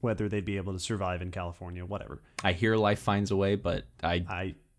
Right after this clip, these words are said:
Speaker 1: well, there's the whole,
Speaker 2: <laughs>
Speaker 1: uh, the, the lysine.
Speaker 2: Yep, yep. <laughs>
Speaker 1: And she's got her hand on the button, and she's grappling with, she's like, and then she closes it.
Speaker 2: Yes.
Speaker 1: And she steps away. And I was like,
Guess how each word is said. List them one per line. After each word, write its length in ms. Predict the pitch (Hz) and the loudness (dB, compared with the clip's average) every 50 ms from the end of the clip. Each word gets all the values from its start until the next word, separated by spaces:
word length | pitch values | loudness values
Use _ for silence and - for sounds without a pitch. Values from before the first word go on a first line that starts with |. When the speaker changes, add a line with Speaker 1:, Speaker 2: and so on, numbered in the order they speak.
| _ _ - - - - - | _ _ -20 -20 -18 -4 4
Speaker 1:
well, 160 | 139 160 156 | 8 8 10
there's 200 | 135 160 156 135 | 10 10 10 12
the 100 | - 226 | 12 12
whole, 200 | 180 160 180 147 | 12 12 12 10
Speaker 2:
<laughs> 20 | 143 | 8
Speaker 1:
uh, 300 | 127 135 151 160 160 160 | 8 8 10 10 8 8
the, 180 | 151 160 156 151 | 8 8 6 6
the 160 | 127 127 123 | 6 4 6
lysine. 480 | 120 175 180 175 - 135 120 113 113 - - _ - _ _ - - | 10 10 10 10 8 4 2 2 0 -4 -12 _ -20 _ _ -2 8
Speaker 2:
Yep, 300 | - 120 127 147 143 - | 12 12 12 12 12 10
yep. 380 | 127 139 143 160 180 - - - 220 | 8 12 12 12 12 12 12 10 10
<laughs> 40 | - - - - - - - - - - - | 10 10 -2 -6 -10 -12 -14 -16 -14 -6 2
Speaker 1:
And 160 | 160 151 139 | 4 4 4
she's 180 | - 147 139 120 | 6 4 2 4
got 220 | - 151 143 135 | 6 6 6 8
her 100 | 135 127 | 6 4
hand 320 | 123 127 135 139 143 151 151 | 4 4 4 4 4 6 4
on 120 | 156 156 | 4 4
the 60 | 170 | 4
button, 600 | 160 143 202 247 254 139 120 113 113 113 117 - - _ _ _ _ _ _ _ - - | 6 6 6 6 6 4 0 0 0 -2 -4 -8 -14 _ _ _ _ _ _ _ 2 4
and 120 | 139 139 | 6 6
she's 240 | 135 - 147 139 123 | 6 6 2 2 2
grappling 560 | - - - 160 180 190 180 160 160 160 151 | 0 4 8 8 10 10 8 6 6 8 8
with, 120 | 139 135 127 | 8 6 6
she's 180 | - 135 113 | 4 0 2
like, 260 | 120 120 113 107 - - _ _ _ _ _ _ _ _ - 139 | 2 2 0 0 -2 -8 _ _ _ _ _ _ _ _ 0 4
and 120 | 135 135 | 6 6
then 140 | 131 131 131 | 8 6 6
she 480 | 135 - 147 135 123 113 104 - - _ _ _ _ _ _ _ - | 4 4 4 6 6 4 2 -2 -6 _ _ _ _ _ _ _ -12
closes 480 | - - 135 123 117 98 98 90 80 | -2 0 2 2 2 0 -4 -8 -8
it. 180 | - - - _ - - - | -10 -16 -20 _ -20 -12 -8
Speaker 2:
Yes. 500 | - - - - - - - - - - _ _ _ _ - | -6 -6 -6 -4 -4 -6 -6 -6 -8 -12 _ _ _ _ -6
Speaker 1:
And 140 | 127 120 110 | -6 -4 -2
she 140 | - 131 120 | 0 -2 -2
steps 480 | - - - - 151 110 101 - - | -2 -2 -2 0 0 0 0 -2 -4
away. 340 | 123 110 131 190 254 254 165 | -2 2 4 4 6 6 6
And 140 | 135 143 156 - | 4 4 6 10
I 200 | 180 185 196 202 | 12 12 12 12
was 180 | 190 196 170 147 | 12 12 10 10
like, 320 | 160 160 147 143 135 - | 8 8 8 8 6 2